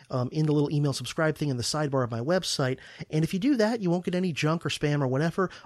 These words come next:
All that'll happen is you'll get an email every time I post something new to the website,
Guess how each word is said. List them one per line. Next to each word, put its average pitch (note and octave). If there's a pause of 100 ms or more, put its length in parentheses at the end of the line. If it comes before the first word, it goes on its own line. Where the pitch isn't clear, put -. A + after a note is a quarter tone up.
All F3
that'll F#3
happen D3+
is C#3
you'll C3
get B2
an A#2+
email D3+
every C3
time C#3
I B2
post C#3+
something B2+
new B2
to A#2+
the A#2
website, -